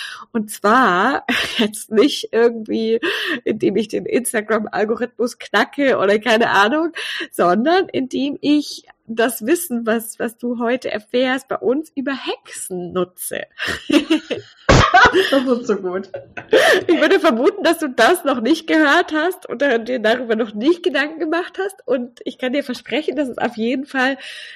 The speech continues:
Speaker 1: sehr, sehr spannend wird. <laughs> Und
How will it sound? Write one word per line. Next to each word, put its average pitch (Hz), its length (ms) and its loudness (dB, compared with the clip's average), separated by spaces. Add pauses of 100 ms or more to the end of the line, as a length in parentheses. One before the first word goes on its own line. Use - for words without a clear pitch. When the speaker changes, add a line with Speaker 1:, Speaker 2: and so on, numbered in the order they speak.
Speaker 1:
sehr, 262 560 4
sehr 254 640 0
spannend 170 1120 -2
wird. 202 480 0 (320)
<laughs> - 240 -16
Und - 960 -6